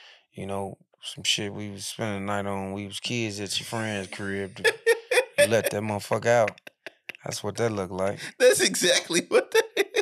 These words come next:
Speaker 2: is.
Speaker 1: Yeah, come on, man. You just, hey, you professional, man. You know, you got to keep that grade A top.
Speaker 2: Hey, you
Speaker 1: Top
Speaker 2: know, it's,
Speaker 1: dollar.
Speaker 2: you know, it's, it's still in the beginning stages. You know what I'm saying?
Speaker 1: Yeah, it's cool. It's cool for now. Just,
Speaker 2: You
Speaker 1: you
Speaker 2: know,
Speaker 1: know.
Speaker 2: so, hey, you know,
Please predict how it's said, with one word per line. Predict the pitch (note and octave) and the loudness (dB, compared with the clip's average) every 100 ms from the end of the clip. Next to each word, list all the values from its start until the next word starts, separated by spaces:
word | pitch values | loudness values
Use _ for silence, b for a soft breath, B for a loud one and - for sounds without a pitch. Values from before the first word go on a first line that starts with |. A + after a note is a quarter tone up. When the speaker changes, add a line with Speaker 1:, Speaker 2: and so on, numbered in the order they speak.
| G#4+ | -2
Speaker 2:
is. | - - - | -12 -8 -6
Speaker 1:
Yeah, | - C3+ B2 G#2+ | -2 -2 0 -2
come | F#2+ C#3 | -4 -4
on, | C3 A2 G#2+ | -2 -2 -2
man. | B2 C#3 D3 D3+ | -4 -6 -10 -12
You | C#3+ C3+ | -10 -12
just, | - C3 C3 | -8 -8 -6
hey, | - B2 | 0 0
you | A2+ C3 | 0 -6
professional, | B2+ A#2+ D3 D3+ C#3+ A2+ | -8 0 2 4 2 -4
man. | G#2+ B2 C#3 C#3+ | -4 -4 -4 -8
You | C3+ | -8
know, | C3 | -4
you | B2 - | -4 -2
got | C3+ B2+ | -2 -2
to | |
keep | A#2 C3+ B2+ | -6 -8 -4
that | B2 A2+ | -4 -4
grade | B2+ C3 C3 | -2 0 0
A | C#3 C#3 A2 - | 2 0 -2 -6
top. | - D2 B1+ - _ - | -2 2 0 -2 _ 2
Speaker 2:
Hey, | F3 | 4
you | F3 | 4
Speaker 1:
Top | D3+ | 4
Speaker 2:
know, | C3 - | 4 6
it's, | C#3+ C#3 | 6 6
Speaker 1:
dollar. | A2 - | 4 -4
Speaker 2:
you | - | -2
know, | G4+ F4 | 2 4
it's, | B3 - | 4 4
it's | B3 | 2
still | - A#3 | 2 2
in | G#3+ | 2
the | F#3+ | 0
beginning | E3+ F#3 E3+ | 2 2 2
stages. | E3 E3 F#3 E4+ D#4 | 4 4 2 0 -10
You | - D#3+ | -8 -2
know | D#3+ | 0
what | D#3+ | 0
I'm | E3 | 0
saying? | E3 | 2
Speaker 1:
Yeah, | B2 | 4
it's | D#3 | 4
cool. | - A2+ - | 2 -2 0
It's | F#3 | -4
cool | - G#2 | -4 -8
for | - F#2+ | -8 -14
now. | F#2+ G#2+ | -14 -10
Just, | A2 | -4
Speaker 2:
You | C3+ | 0
Speaker 1:
you | |
Speaker 2:
know, | D3 D3 | 2 4
Speaker 1:
know. | |
Speaker 2:
so, | D3+ D3 B2+ | 4 4 6
hey, | B2+ C#3+ F#2 | 6 6 4
you | G#2 B2 | 2 4
know, | A#2+ B2 | 4 4